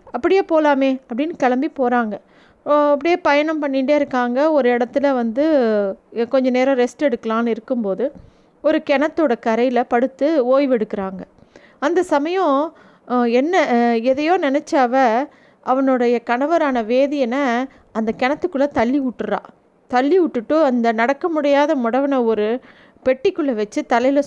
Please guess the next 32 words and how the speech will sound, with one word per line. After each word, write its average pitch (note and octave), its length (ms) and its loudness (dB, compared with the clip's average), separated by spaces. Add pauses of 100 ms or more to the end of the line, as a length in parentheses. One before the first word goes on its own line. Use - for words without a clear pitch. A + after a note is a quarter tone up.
சுமந்துண்டு A3+ 420 -4
நடந்து A#3 420 -2
போறா. G#3 220 -2 (460)
வழியில F#4+ 400 2
பார்த்த A3+ 400 0
காவலாளிகள், A#3+ 800 0
அந்த G3+ 220 -4
ஊர்ல A#3+ 320 0
இருக்கக்கூடிய G#3+ 500 -4
காவலாளிகள் A#3 840 0 (320)
இவளை D4 240 0
பார்த்து C#4+ 420 0
சந்தேகப்பட்டு B3+ 800 0
இவளை D4 300 2
ராஜா A#3+ 480 2
கிட்ட G#3+ 360 -4
கூட்டின்னு C#4+ 380 -2
போறாங்க. F#3+ 400 -6 (720)
தன்னை D#4+ 320 0
விசாரிச்ச F#4+ 580 2
ராஜா A#3+ 460 2
கிட்ட A#3 580 -2 (360)
அந்த B3 160 0
முடவனை C#4 500 2
காமிச்சு, G#3+ 340 -4
"இவர் A#3 320 0
தான் C#4 160 0
என்னோட A3+ 300 0
கணவர், A3 440 0
இவரால G#3 340 0
நடக்க A3 340 -2
முடியாது, A3 640 0